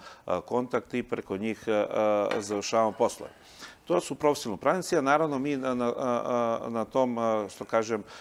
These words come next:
u tom nivou imamo, imamo i predsednike Skupštine stanara iz redova, a, a, a, a, stanara, što generalno teo bi da se osvrnem na ovaj naš konkurs, a,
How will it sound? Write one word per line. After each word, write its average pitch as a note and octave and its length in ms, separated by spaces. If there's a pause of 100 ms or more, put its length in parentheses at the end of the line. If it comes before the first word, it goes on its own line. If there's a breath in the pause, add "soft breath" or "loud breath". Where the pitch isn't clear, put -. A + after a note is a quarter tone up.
(120)
u A2+ 100
tom C3+ 200
nivou A#2+ 320
imamo, C3 420 (120)
imamo B2+ 420
i A#2+ 140
predsednike B2 600
Skupštine - 460
stanara A2 600
iz G#2 200
redova, G2 580 (120)
a, F#2+ 340
a, G#2 180 (140)
a, G#2 180 (320)
a, G2 40
stanara, G2 560 (600 loud breath)
što - 200
generalno D3 380
teo D#3 180
bi D3 100
da C3+ 80
se C3+ 140
osvrnem C#3+ 400
na C3 60
ovaj C3+ 200
naš C3 360
konkurs, D3 640
a, A#2+ 440